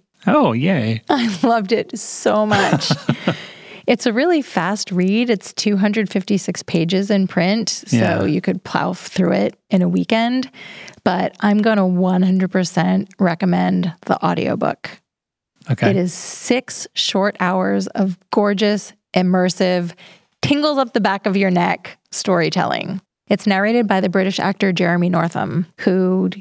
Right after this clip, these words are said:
Speaker 2: you might know, Dave, from Gosford Park, because I've made us watch that movie
Speaker 1: Yeah.
Speaker 2: a dozen
Speaker 1: <laughs>
Speaker 2: times.
Speaker 1: Sure.
Speaker 2: And Jane Austen fans will know him as Mister Knightley in the nineteen ninety-six version of Emma. All of which to say, he's got a very plummy,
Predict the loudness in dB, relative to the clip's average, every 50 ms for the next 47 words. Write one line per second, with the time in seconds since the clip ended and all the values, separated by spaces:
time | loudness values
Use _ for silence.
0 | -16 _ -2 0 2 2 4 2 2 2 2 0 0 0 0 0 0 0 0 0
1 | -2 -2 -4 -6 -8 -14 -10 -4 -2 0 0 2 0 0 0 0 -2 -4 -4 -4
2 | -4 -4 -4 -2 -2 0 0 -2 -4 -10 -8 -4 -4 -2 0 0 -2 0 0 -2
3 | 0 0 -2 -2 -2 -2 -4 -2 -2 -2 -2 -2 -4 -4 -2 0 0 0 0 0
4 | 2 2 2 2 2 0 0 -2 0 0 0 2 2 2 2 0 0 0 0 0
5 | 0 0 0 0 0 0 0 0 -2 -4 -8 _ _ _ 0 0 2 2 2 2
6 | 2 2 2 2 2 2 0 -2 -2 -2 -2 -2 0 0 2 2 2 2 0 0
7 | 0 0 2 2 2 2 2 2 2 2 0 0 0 0 0 0 0 0 0 -2
8 | -2 -2 0 0 0 0 0 0 0 0 0 0 -2 0 0 0 0 2 2 2
9 | 2 2 2 0 0 0 0 2 2 2 0 0 0 -2 -2 -2 -2 -2 -2 -2
10 | -2 -6 -10 -12 -12 -8 -4 -2 -2 -2 -2 -2 -4 -4 -4 -4 -4 -4 -2 -2
11 | -2 -4 -4 _ -2 -2 -2 0 0 -2 -2 -4 -6 -6 -10 _ _ _ -2 -2
12 | 0 0 0 0 0 0 -2 -2 -2 -4 -4 -2 0 -2 0 0 -2 -2 -2 -4
13 | -6 -10 -18 -20 -20 _ -6 -2 0 0 0 0 -2 -4 -2 -2 -2 -4 -4 -8
14 | -14 -12 -6 -2 0 0 2 2 0 -2 -2 -2 0 0 -2 -2 -4